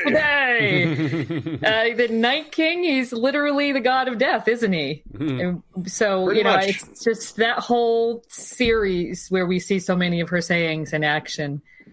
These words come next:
Speaker 1: uh, is really, it was really compelling and, and I think very, very clear that they were playing out a lot of those different themes for her.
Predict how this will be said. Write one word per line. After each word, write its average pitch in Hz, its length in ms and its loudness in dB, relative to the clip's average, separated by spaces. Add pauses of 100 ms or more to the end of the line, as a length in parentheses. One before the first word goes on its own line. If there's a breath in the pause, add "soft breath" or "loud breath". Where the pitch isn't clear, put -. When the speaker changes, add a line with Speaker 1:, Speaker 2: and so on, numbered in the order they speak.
(120)
Speaker 1:
uh, 143 320 0
is 135 220 -8
really, 151 480 0 (480)
it 156 180 -2 (140)
was 151 240 0
really 165 360 0
compelling 147 600 -2
and, 139 100 -6
and 139 240 -6
I 139 60 -6
think 143 300 -8
very, 156 280 0
very 143 180 0
clear 143 520 0
that 139 160 -2
they 139 120 0
were 139 180 -2
playing 143 340 -4
out 135 340 -2
a 147 60 -2
lot 135 180 0
of 127 60 -4
those 135 260 -6
different 135 460 -6
themes 147 340 -2
for 135 140 -4
her. 131 280 -4